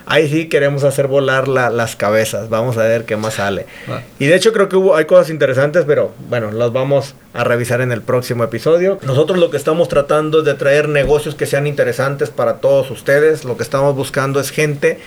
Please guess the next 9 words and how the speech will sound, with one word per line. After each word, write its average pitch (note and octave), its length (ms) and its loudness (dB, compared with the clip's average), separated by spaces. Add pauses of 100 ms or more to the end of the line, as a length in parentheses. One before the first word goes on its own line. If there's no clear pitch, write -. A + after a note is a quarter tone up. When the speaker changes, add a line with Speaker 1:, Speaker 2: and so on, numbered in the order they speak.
(260)
Speaker 1:
gente, F3+ 400 -2
gente F#3+ 300 0
chingona, C#3 440 0
con A#2+ 120 -2
negocios C#3+ 340 -2
chingones C#3 480 -2
que C3+ 120 -4
buscan C#3+ 420 -4
trascender, B2+ 720 0